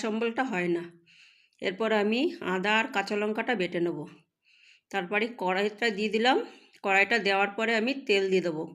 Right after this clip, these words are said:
তেলটা গরম হয়ে এলে একটু নুন দিয়ে দেবো তেলের পর। তেলটা ছিটায় না। তারপরে ফুলকপিগুলো দেওয়ার পরে একটু হলুদ দিয়ে দেবো। হলুদ দিয়ে একটু নাড়িয়ে, নাড়িয়ে চাড়িয়ে ভালো করে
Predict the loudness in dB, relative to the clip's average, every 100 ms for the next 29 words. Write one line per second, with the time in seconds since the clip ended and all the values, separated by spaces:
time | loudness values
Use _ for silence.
0 | -8 -6 -2 -2 -2 -2 0 0 0 0
1 | -2 -2 -2 2 2 2 0 -2 -6 -10
2 | -14 -20 _ _ -4 -4 -4 -10 -14 -18
3 | _ _ _ _ _ _ _ 0 0 2
4 | 0 0 -2 0 2 2 -2 -8 -18 _
5 | _ _ _ _ _ _ _ _ -8 -6
6 | -4 -6 -4 -4 -2 -2 -2 -2 0 0
7 | 2 2 0 -2 -2 -2 -4 -12 -6 -6
8 | 0 0 0 0 -2 -2 -8 -14 _ _
9 | _ _ _ _ -6 -4 -4 0 -2 -2
10 | -4 0 2 4 4 2 2 4 4 4
11 | 2 2 2 2 0 0 0